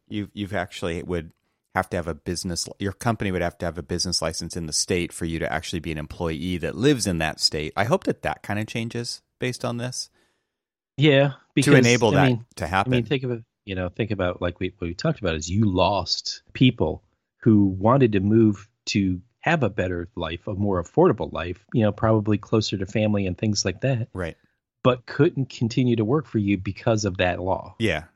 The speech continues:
Speaker 1: Yeah. And they wanted to, and the company wanted to retain them as well. And so it was mutual. It wasn't like,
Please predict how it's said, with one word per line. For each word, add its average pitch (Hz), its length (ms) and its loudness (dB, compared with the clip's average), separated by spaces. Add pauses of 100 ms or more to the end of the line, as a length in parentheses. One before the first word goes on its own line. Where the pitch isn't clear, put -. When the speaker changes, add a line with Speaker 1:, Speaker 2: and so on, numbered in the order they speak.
Speaker 1:
Yeah. 120 180 2
And 143 80 2
they 139 80 6
wanted 123 320 6
to, 113 240 0
and 113 160 0
the 95 40 0
company 110 300 -4
wanted 101 400 0
to 95 140 -6 (640)
retain 98 320 -2
them 98 320 0
as 92 160 -4
well. 98 540 0
And 98 420 -4
so 107 140 -2
it - 20 0
was 92 140 -6
mutual. 101 600 -4 (400)
It 117 100 0
wasn't 113 300 0
like, 92 360 -4